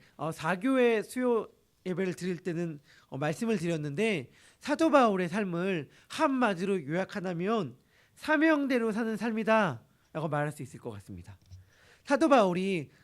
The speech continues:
그토록 많은 환난과 어려움과 오해와 억울함과 박해 가운데에서도 넘어지지 않-, 넘어지지 않을 수 있었-, 있었던 까닭, 낙심하지 않을 수 있었던 까닭은 바로 그에게 분명한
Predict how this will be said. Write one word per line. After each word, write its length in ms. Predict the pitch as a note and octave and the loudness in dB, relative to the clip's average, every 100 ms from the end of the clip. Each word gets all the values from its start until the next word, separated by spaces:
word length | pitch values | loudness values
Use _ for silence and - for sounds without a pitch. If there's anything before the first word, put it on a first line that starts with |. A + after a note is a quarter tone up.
| _ | _
그토록 580 | - B3+ - - C#4+ C4 | -4 -4 -4 -2 0 0
많은 340 | G#3+ D3+ E3+ | 0 -2 -2
환난과 840 | E3+ B3+ B3+ A#3+ G3 E3+ E3 D#3+ D3 - - | -2 0 2 0 0 0 0 0 -6 -10 -2
어려움과 840 | F#3+ G#3+ G3 F3+ D#3+ D#3 D3+ C3 _ _ | 4 4 4 0 0 0 0 -6 _ _
오해와 720 | F3+ G#3+ A#3 A#3 E3 C3 A#2+ A#2+ _ _ | 0 2 6 6 4 0 -4 -8 _ _
억울함과 840 | F3 G3 G#3 A3+ D3+ C3 C3 B2+ A#2+ _ _ - | 0 2 2 0 0 -4 -6 -6 -10 _ _ -2
박해 360 | E3+ - C#4 | -2 2 2
가운데에서도 1000 | A3 F3 E3+ D#3+ D#3 D3+ D3+ F3 A#3+ C#3 - - - | 4 4 2 0 -2 -2 -4 0 2 0 -6 -20 -4
넘어지지 680 | F3+ F#3+ B3+ C#4 A3 G3 G3+ | 2 4 4 4 0 -2 0
않-, 200 | D#3 - | 0 -2
넘어지지 500 | D#3 G3+ C4+ A3+ G3 | -2 2 2 2 0
않을 200 | D3+ F#3 | 0 0
수 120 | - | -4
있었-, 180 | - D#3+ - - | -8 -10 -10 -12
있었던 360 | E3 G3+ F#3+ | -6 -4 -4
까닭, 420 | E3+ G3+ D#3+ B2 _ _ _ - | 0 0 0 -6 _ _ _ -4
낙심하지 1000 | E3+ D#3+ - - C#4+ C4 F#3 G#3 C4 - - - | 0 2 0 -2 2 2 2 -2 -4 -6 -12 -4
않을 320 | D3 F#3 A3+ | -2 0 -2
수 140 | - | -2
있었던 360 | E3 F#3 G3+ F3 | -6 -4 -6 -2
까닭은 380 | G3+ G3 A3 E3+ | -2 0 -2 -2
바로 400 | D3+ A3 F3+ - - | 2 2 2 -4 -16
그에게 320 | - A3 F3+ G3 | -2 0 2 0
분명한 600 | G3 E3 D#3+ E3 A#3 | -2 -4 -2 -2 -4